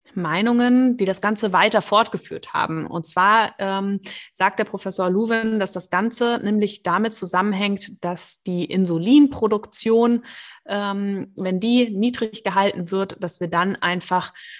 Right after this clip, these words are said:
ähm, ja, einen schnelleren Geburtsvorgang haben. Und deswegen wurde das Ganze dann so ausgelegt, dass ja alles, was den Insulinspiegel verändert, ähm,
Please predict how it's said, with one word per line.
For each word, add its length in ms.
ähm, 540
ja, 380
einen 200
schnelleren 340
Geburtsvorgang 800
haben. 420
Und 220
deswegen 340
wurde 220
das 180
Ganze 280
dann 200
so 200
ausgelegt, 920
dass 220
ja 100
alles, 240
was 180
den 180
Insulinspiegel 800
verändert, 560
ähm, 580